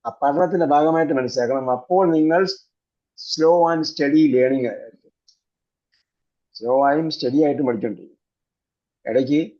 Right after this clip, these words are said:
ഉത്ഥാനവും അവധാനവും ഉണ്ടാവാൻ പാടില്ല. കൈയൊന്നും റൈസ് ചെയ്യുന്നില്ല. ഇത് റൈസ് ചെയ്യാത്ത ഒരു ഗ്രൂപ്പിന് മെസ്സേജ് ഇടും, എന്താണ് മനസ്സിലാകാത്തത്.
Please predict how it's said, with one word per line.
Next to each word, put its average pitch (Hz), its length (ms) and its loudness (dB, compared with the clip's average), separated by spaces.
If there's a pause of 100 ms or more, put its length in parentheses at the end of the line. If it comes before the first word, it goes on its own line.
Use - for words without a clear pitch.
ഉത്ഥാനവും 147 640 -2
അവധാനവും 139 460 2
ഉണ്ടാവാൻ 107 340 0
പാടില്ല. 90 240 -12 (3500)
കൈയൊന്നും 127 380 -2
റൈസ് 127 200 2
ചെയ്യുന്നില്ല. 135 460 0 (1400)
ഇത് 117 400 -4 (320)
റൈസ് 117 200 -2
ചെയ്യാത്ത 131 260 2
ഒരു 143 160 2
ഗ്രൂപ്പിന് 139 420 0
മെസ്സേജ് 127 360 0
ഇടും, 95 100 -12 (360)
എന്താണ് 120 260 -2
മനസ്സിലാകാത്തത്. 104 640 -4